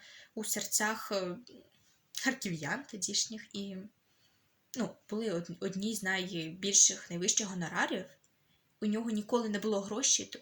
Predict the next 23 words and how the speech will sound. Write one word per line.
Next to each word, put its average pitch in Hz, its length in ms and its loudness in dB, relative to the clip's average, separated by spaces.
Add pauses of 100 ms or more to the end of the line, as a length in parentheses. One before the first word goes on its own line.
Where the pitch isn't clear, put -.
грошей, - 580 2 (640)
і 226 100 2
у - 20 4
нього 233 200 4
в 240 80 0
квартирі 247 360 2
не 214 80 0
було 220 220 -2
меблів. 170 520 -4 (1300)
Ну, 196 100 -2
от, 165 80 -6 (100)
тому 208 300 -8 (1120)
хочеться 196 280 0
акцентувати 202 500 -2
на 202 100 -6
цьому. 196 320 -8
А - 40 -14
також - 260 4
Слісаренко — 277 520 2
це 233 160 0
людина, 233 360 -2
що - 320 2
побігала 202 960 -2